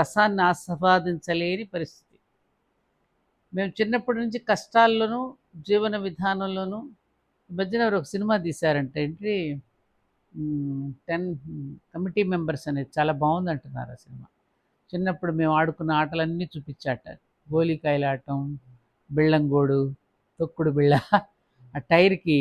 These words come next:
ఆ, ఇది పెట్టి ఆ కర్రతో నడుపుకుంటూ వెళ్ళటం, తాటికాయలతో మేము బళ్ళు చేసుకునేవాళ్ళం కదా. తాటికాయలతో బండి చేస్తే ఒక సిమెంట్ బస్తా కూడా లాక్కెళ్ళేవాళ్ళం. తాటాకులతో చిన్న చిన్న బొమ్మలు చేసుకోవటం, తాటాకులతో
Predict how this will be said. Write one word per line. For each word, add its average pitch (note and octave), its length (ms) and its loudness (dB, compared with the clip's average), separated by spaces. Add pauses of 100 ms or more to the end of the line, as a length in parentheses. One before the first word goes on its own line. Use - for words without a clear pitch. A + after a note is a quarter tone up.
(520)
ఆ, D3 160 0
ఇది D3+ 160 0
పెట్టి D#3+ 180 2 (160)
ఆ - 20 4 (120)
కర్రతో E3+ 380 2
నడుపుకుంటూ D3 520 0
వెళ్ళటం, C3+ 360 -4
తాటికాయలతో F3+ 640 4
మేము D3 180 4
బళ్ళు D#3 240 6
చేసుకునేవాళ్ళం B2+ 640 2
కదా. A2+ 140 -6 (680)
తాటికాయలతో E3+ 640 0
బండి E3+ 260 2
చేస్తే E3 220 0
ఒక D#3 140 -4
సిమెంట్ G#3+ 340 2
బస్తా G3 280 4
కూడా G#3+ 180 6
లాక్కెళ్ళేవాళ్ళం. D3+ 600 2 (640)
తాటాకులతో E3+ 720 6
చిన్న D#3+ 220 -2
చిన్న D3+ 240 0
బొమ్మలు D3+ 340 2
చేసుకోవటం, C#3 480 -2 (480)
తాటాకులతో E3+ 600 4